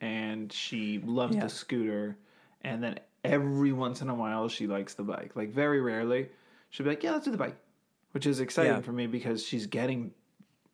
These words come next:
Speaker 1: even though she doesn't do it a lot, she's getting better and better. She's, like, cruising, sometimes lifting her legs for, like, you know, quarter, half second, and you're like, <gasps> "Okay." So
Speaker 2: It helps.
Speaker 1: it
Speaker 2: That's, now that you think about it too, I,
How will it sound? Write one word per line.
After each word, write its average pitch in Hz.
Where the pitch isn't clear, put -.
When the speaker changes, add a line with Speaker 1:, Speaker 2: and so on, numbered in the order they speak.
Speaker 1:
even 151
though 180
she 165
doesn't 123
do 113
it 113
a -
lot, 147
she's -
getting 117
better 90
and 98
better. 92
She's, -
like, 101
cruising, 123
sometimes 131
lifting 120
her 117
legs 117
for, 123
like, 123
you 123
know, 104
quarter, 110
half 113
second, 117
and 113
you're 120
like, 110
<gasps> -
"Okay." 160
So 110
Speaker 2:
It 143
helps. 156
Speaker 1:
it 98
Speaker 2:
That's, 185
now 143
that 160
you 113
think 135
about 110
it 101
too, 117
I, 107